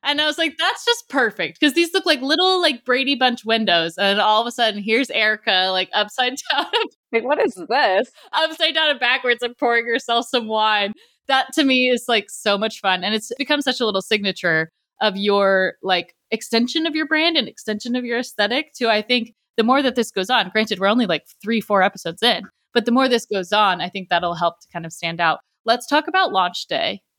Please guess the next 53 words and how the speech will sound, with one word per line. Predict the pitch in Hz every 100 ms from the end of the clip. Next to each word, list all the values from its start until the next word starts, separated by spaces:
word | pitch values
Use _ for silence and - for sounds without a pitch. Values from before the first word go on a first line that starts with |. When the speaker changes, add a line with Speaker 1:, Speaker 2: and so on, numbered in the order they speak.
| -
Speaker 1:
I |
know | 202
you | 196 202
were | 185
so | - 180 196
nervous, | 214 165 156 180 -
but | 294
so | - - 185
excited. | 196 - 165 - - - - _ _ -
Speaker 2:
I | 240
was | 277
so | 302
nervous. | 294 254 277 -
I | 254
feel | 247 349
like | 622 -
we | 240
all | - 208
of | 254
a |
sudden | - 185 185 220
were | 196
just | 196 -
like, | 185 -
"Okay, | 208 214
guess | 190 -
what?" | 175 - _ -
It | 180
was, | 185
like, | 175
a |
Friday. | 165 170 151 165 190 262 - _ _ -
And | 220
you're | 233
like, | 208 - -
"Okay, | 277 269
guess | 277 277
what? | 269
We're | 254
gonna | 285 330
actually | - 208 - 247
launch | 220 175 180
on | 185
Monday." | 170 165 160
And | 160
I'm | 165
like, | 208 185 _ -
"Whoa, | 214 180 - _ _ _ _ _ -
okay." | 269 254 247 _ _
And | - 233 226 226
I | - 214
was | 214
like, | 220 202 196